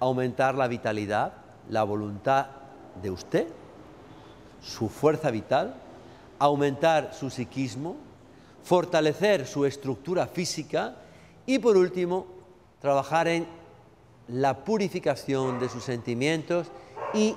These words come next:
desarrollo de su sinceridad. Para lo cual, lo único que hay que hacer es masajear, frotar las manos, ponerlas calientes y colocarlas por debajo del ombligo,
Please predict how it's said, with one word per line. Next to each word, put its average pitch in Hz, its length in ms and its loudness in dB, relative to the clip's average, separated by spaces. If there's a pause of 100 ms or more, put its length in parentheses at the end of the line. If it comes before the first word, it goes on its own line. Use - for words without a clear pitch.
(120)
desarrollo 139 720 2
de 127 140 0
su 156 240 0
sinceridad. 101 600 -4 (800)
Para 156 160 4
lo 165 140 2
cual, 226 200 4
lo 208 80 6
único 208 240 2
que 180 80 0
hay 170 80 -2
que 165 60 -2
hacer 220 280 0
es 214 240 -2
masajear, 147 640 0 (440)
frotar 135 600 0 (120)
las 117 200 -2
manos, 165 440 0
ponerlas 131 420 -6
calientes 196 680 2 (340)
y 269 200 2
colocarlas 233 760 4 (600)
por 143 160 0
debajo 151 360 4
del 143 120 0
ombligo, 117 460 -6